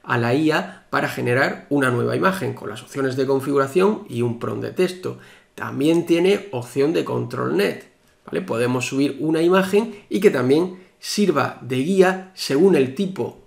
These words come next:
que estemos utilizando para la generación de la nueva imagen. Aquí tenemos los diferentes tipos,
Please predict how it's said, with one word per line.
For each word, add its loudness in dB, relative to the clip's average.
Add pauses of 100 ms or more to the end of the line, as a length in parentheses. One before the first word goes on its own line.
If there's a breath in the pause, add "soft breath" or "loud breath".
(120)
que -8
estemos -4
utilizando -2
para 0
la 4
generación -2
de -6
la -4
nueva 0
imagen. -4 (160)
Aquí -14
tenemos -2
los -6
diferentes -8
tipos, -2